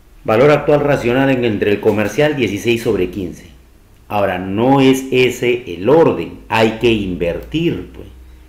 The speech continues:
Hay que invertir el orden para re-, reemplazar en la relación que conocemos.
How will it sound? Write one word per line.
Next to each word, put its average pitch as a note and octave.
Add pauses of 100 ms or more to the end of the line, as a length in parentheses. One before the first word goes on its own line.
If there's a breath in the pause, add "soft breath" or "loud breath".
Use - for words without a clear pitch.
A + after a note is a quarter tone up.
(340 soft breath)
Hay B2
que A#2+
invertir F#2
el C3
orden A#2+
para C3+
re-, C3+
reemplazar C3 (160)
en F#2+
la F2+
relación D#2+
que F2
conocemos. G#2+